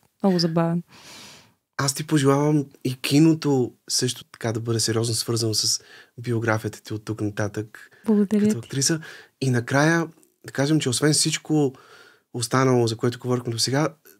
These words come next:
Speaker 2: ти се занимаваш и с преподавателска дейност.
Speaker 1: Така е.
Speaker 2: Преподаваш, като стана дума, че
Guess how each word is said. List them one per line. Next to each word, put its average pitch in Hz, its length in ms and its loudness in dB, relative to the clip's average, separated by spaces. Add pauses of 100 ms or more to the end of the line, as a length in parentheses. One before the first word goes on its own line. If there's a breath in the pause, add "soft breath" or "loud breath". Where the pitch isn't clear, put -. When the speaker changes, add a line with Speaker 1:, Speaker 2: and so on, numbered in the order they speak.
(120)
Speaker 2:
ти 139 100 -6
се 151 100 0
занимаваш 135 580 4
и 139 100 -2
с 139 420 0
преподавателска 123 880 -2
дейност. 107 480 -2 (220 loud breath)
Speaker 1:
Така 170 340 2
е. 170 80 0 (220)
Speaker 2:
Преподаваш, 139 840 0 (460 loud breath)
като 131 580 0 (200)
стана 135 260 2
дума, 139 220 2
че 123 400 0